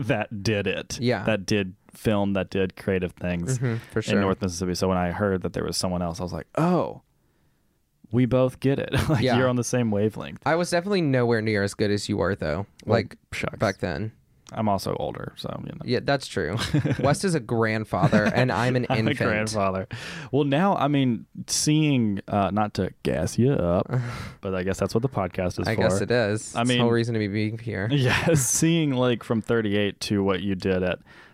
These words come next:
Speaker 1: at, uh, the Grind City meetup thing, and also that shoot that you did,
Speaker 2: Last
Speaker 1: um,
Speaker 2: weekend.
Speaker 1: Yeah.
Speaker 2: Yeah.
Speaker 1: Where I think it's the most recent post on your Instagram.
Speaker 2: It is, yeah.
Speaker 1: Um, it's just, an,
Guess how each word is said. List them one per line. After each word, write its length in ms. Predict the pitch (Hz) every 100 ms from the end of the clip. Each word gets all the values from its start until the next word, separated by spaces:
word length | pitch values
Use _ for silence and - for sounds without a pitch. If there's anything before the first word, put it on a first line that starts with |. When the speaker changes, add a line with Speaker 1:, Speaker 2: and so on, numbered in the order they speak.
| - - -
Speaker 1:
at, 240 | 101 87 -
uh, 400 | 95 82 73 78
the 100 | 107
Grind 260 | 110 110
City 220 | - 113
meetup 300 | 104 101 98
thing, 320 | - 101 95 92
and 160 | 98
also 300 | 98 95 104
that 200 | 95 87
shoot 240 | - 101 90
that 180 | 92 85
you 100 | 92
did, 340 | 95 92 92 - - - _ -
Speaker 2:
Last 220 | 101 95
Speaker 1:
um, 40 |
Speaker 2:
weekend. 520 | 98 - 104 98 110 -
Speaker 1:
Yeah. 360 | 113 101 85 95
Speaker 2:
Yeah. 260 | 87 92 107
Speaker 1:
Where 400 | 107 101 98 92
I 60 | 95
think 160 | 160
it's 100 | -
the 60 | 107
most 200 | 95 -
recent 280 | 90 95 -
post 300 | - 92 -
on 100 | -
your 80 | 87
Instagram. 400 | - 107 82 95
Speaker 2:
It 100 | 123
is, 280 | 110 101 -
yeah. 360 | 110 101 104
Speaker 1:
Um, 260 | 98 90 87 _ _ _ _ -
it's 180 | 143 120
just, 240 | 156 -
an, 120 | 113